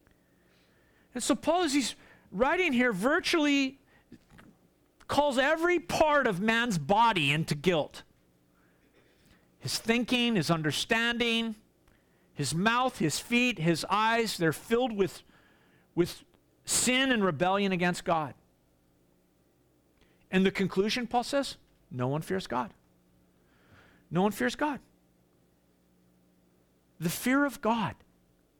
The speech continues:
Where's the fear of God? You know, in so many ways, our generation has fashioned God into the idol of our own imaginations.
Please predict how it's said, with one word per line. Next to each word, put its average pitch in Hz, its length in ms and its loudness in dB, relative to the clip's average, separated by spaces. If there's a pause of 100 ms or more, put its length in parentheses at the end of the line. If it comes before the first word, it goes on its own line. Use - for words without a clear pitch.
(2250)
Where's 311 280 0
the 415 120 0
fear 277 400 0
of - 200 -4
God? 170 400 -2 (3000)
You 240 100 0
know, 302 60 4
in 277 60 -2
so 294 180 0
many 339 160 2
ways, 311 240 0
our 269 140 0
generation 233 800 0
has - 160 -4
fashioned 220 720 -2
God 220 280 0
into 190 240 -4
the 165 140 0
idol 202 300 2
of 175 100 -2
our 175 160 2
own 185 140 0
imaginations. 165 1000 -4